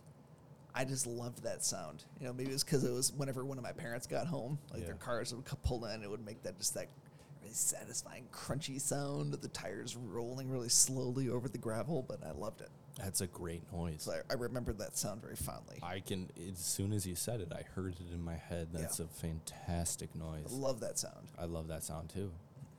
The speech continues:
Speaker 2: Wow. It's like, it's like walking through the leaves. I can just hear it.
Speaker 1: Yeah.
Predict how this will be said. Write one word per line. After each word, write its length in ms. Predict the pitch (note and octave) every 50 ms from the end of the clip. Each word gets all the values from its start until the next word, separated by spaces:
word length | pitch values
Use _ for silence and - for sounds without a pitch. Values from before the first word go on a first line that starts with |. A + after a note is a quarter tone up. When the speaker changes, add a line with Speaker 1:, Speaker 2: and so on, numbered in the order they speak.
| - - - -
Speaker 2:
Wow. 320 | - F2+ F2 E2 D2 C#2+ D#2 - - - - - - - - - - -
It's 120 | F#2 -
like, 220 | - F#2+ F2+ F2 - - - -
it's 140 | F#2+ - -
like 120 | E2+ E2 - -
walking 320 | D#2 - - - - E2+ E2+
through 180 | E2+ F2 F2+
the 60 | F2+ F2
leaves. 360 | F2 E2+ E2 D2+ - - -
I 60 | -
can 180 | - - - -
just 140 | F#2 -
hear 160 | - - - G#2+
it. 100 | G#2+ - - - - - - -
Speaker 1:
Yeah. 140 | - - -